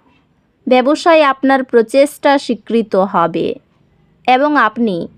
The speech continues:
বৃদ্ধি এবং সাফল্য অনুভব করবেন। পেশাগতভাবে আপনি আপনার ধারণাগুলি স্পষ্টভাবে প্রকাশ করতে সক্ষম হবেন, যা ইতিবাচক প্রতিক্রিয়া এবং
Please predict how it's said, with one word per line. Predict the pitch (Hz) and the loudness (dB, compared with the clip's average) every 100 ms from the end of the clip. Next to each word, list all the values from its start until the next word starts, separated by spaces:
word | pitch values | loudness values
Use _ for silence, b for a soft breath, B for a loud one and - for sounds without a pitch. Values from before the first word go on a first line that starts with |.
| _ _ - | _ _ -8
বৃদ্ধি | 226 269 233 262 311 | 0 0 0 2 2
এবং | 302 277 285 | 2 2 0
সাফল্য | 294 269 226 262 254 254 262 - | -2 -4 0 0 2 2 2 0
অনুভব | 214 214 226 214 196 190 - | -2 0 -2 -2 -4 -4 -4
করবেন। | 190 185 175 170 170 - - _ _ _ _ _ _ _ _ 277 | -2 0 0 0 -6 -10 -12 _ _ _ _ _ _ _ _ 0
পেশাগতভাবে | 277 339 311 311 320 311 311 294 311 | 2 2 2 0 0 -2 0 2 2
আপনি | 262 226 254 269 269 | 0 -2 -2 0 2
আপনার | 233 - 240 233 | 0 0 0 0
ধারণাগুলি | 233 226 226 262 277 285 285 269 | 0 0 2 2 2 2 0 -2
স্পষ্টভাবে | - - 185 220 - - 269 277 254 262 | -6 -4 0 0 -2 0 0 2 2 0
প্রকাশ | 262 214 208 214 - | 0 -2 0 -2 -4
করতে | - 214 202 214 220 | -4 -2 -2 -4 -4
সক্ষম | 226 185 _ - 190 180 | -4 -6 _ -6 -4 -4
হবেন, | 185 170 170 160 170 - _ _ _ _ _ _ _ _ | -2 -2 0 -2 -6 -10 _ _ _ _ _ _ _ _
যা | 220 254 247 - | -2 0 -2 -4
ইতিবাচক | 247 311 294 302 320 302 _ | -2 0 0 0 -2 -4 _
প্রতিক্রিয়া | 240 220 247 - 233 196 170 175 - _ _ _ _ | -2 -2 -6 -6 -2 0 0 -4 -10 _ _ _ _
এবং | 214 202 | 0 0